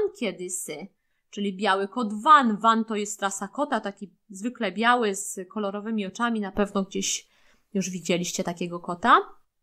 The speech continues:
Turecka rasa to jest, z okolic właśnie jeziora Van.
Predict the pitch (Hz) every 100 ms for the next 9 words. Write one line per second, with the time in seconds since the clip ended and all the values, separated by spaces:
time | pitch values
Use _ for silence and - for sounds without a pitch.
0 | _ _ - 220 220 202 - 185 180 175
1 | - 165 160 160 262 403 - - - -
2 | 180 180 180 175 175 180 170 175 175 170
3 | 170 190